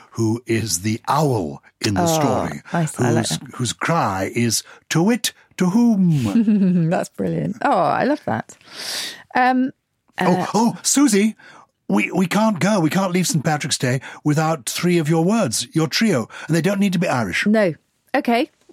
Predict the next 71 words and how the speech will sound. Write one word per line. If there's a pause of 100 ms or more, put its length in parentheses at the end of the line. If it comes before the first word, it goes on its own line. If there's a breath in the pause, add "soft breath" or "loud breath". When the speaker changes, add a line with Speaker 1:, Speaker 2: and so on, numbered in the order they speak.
Speaker 2:
Um,
no,
they're
probably
not
gonna
be
Irish,
actually,
which
is
a,
a
bit
of
an
omission.
Speaker 1:
No,
Speaker 2:
Um,
Speaker 1:
but
Speaker 2:
and
Speaker 1:
we're
Speaker 2:
that's (120)
one
Speaker 1:
inclusive.
Speaker 2:
thing.
Speaker 1:
We're
inclusive.
Speaker 2:
We
are
inclusive,
but
it
would
be
great
to
hear (400 soft breath)
our
listeners'
favourite
Irish
words,
wouldn't
it? (160)
So
please
do
send
them
in. (320 loud breath)
Um,
we'd
love
to
hear
them.
Well,
this
is
just
something,
I
never
knew
there
was
a
word
for
this,